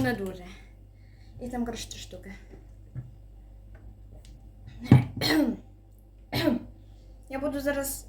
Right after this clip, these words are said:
дивитися ще, їсти вафельки, а потім з вами ще щось будемо робити. Ну, наприклад, погуляємо з Кукі. Ви перше побачите Кукі, як я гуляю з Кукі. Доїм,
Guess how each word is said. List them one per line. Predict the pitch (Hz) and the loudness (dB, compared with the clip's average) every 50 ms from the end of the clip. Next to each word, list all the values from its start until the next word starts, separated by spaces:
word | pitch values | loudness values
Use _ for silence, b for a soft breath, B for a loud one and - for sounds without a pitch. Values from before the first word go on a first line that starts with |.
| - - | -14 -4
дивитися | 226 254 262 285 294 294 - 285 | -2 0 2 2 2 2 0 -2
ще, | 262 - - 294 294 311 311 - - - - - - - - - - - - - - - | -2 2 2 2 2 2 -2 -6 -14 -18 -20 -20 -20 -20 -20 -18 -20 -20 -20 -18 -12 -8
їсти | 247 254 277 285 285 - - 269 254 | -2 2 2 2 2 2 2 0 2
вафельки, | 240 262 302 302 - - 269 226 - - 180 170 - - - - - - - - - - - - - - - - - - B B B B B | 4 4 4 4 2 -2 -4 -4 -4 -8 -14 -14 -16 -16 -18 -20 -20 -20 -20 -20 -20 -20 -18 -18 -18 -18 -18 -18 -18 -18 B B B B B
а | - 233 | 0 2
потім | 240 285 320 294 311 294 269 | 6 6 6 6 6 4 4
з | 240 | 4
вами | 262 262 262 240 220 | 4 2 4 2 2
ще | - 214 196 | 0 -2 -4
щось | 190 - - - | -6 -6 -10 -12
будемо | - 180 170 175 175 165 | -14 -14 -14 -14 -14 -14
робити. | - 160 175 190 226 | -12 -12 -12 -6 0
Ну, | 277 320 | 2 4
наприклад, | 330 277 254 - - - 240 240 - - - - - | 4 4 2 0 -4 -4 -4 -6 -6 -10 -14 -16 -8
погуляємо | - 226 220 233 240 262 285 294 294 | -6 2 4 4 6 8 8 8 8
з | 294 - | 6 6
Кукі. | - 294 269 233 - 269 254 | 4 4 4 4 2 0 0
Ви | 240 247 240 233 226 | 0 -2 -4 -6 -2
перше | - - 262 262 269 254 | 2 2 2 2 2 -2
побачите | 254 233 226 240 240 - - - 233 | -2 0 2 2 2 2 0 0 -2
Кукі, | - - 277 285 - - - 185 190 208 | -2 -2 -4 -4 -4 -4 -10 -10 -6 0
як | 233 247 - - | 0 2 2 2
я | 240 226 | 0 0
гуляю | 202 202 208 - 226 226 226 | 0 10 10 10 10 10 4
з | - | -2
Кукі. | - - 190 190 - - - - - - - - - - - - - - - - - - - - - - - - - - - - - - - - - - - - - - - - - - - - - - - - - | -6 -10 -12 -12 -12 -16 -18 -18 -20 -20 -20 -20 -20 -20 -20 -20 -20 -20 -20 -20 -20 -20 -20 -20 -20 -20 -18 -18 -18 -18 -16 -16 -16 -16 -18 -18 -18 -20 -20 -20 -20 -20 -20 -20 -20 -20 -18 -18 -18 -18 -20 -16 -6
Доїм, | 226 233 247 254 285 359 381 403 | -2 -2 0 2 2 2 2 0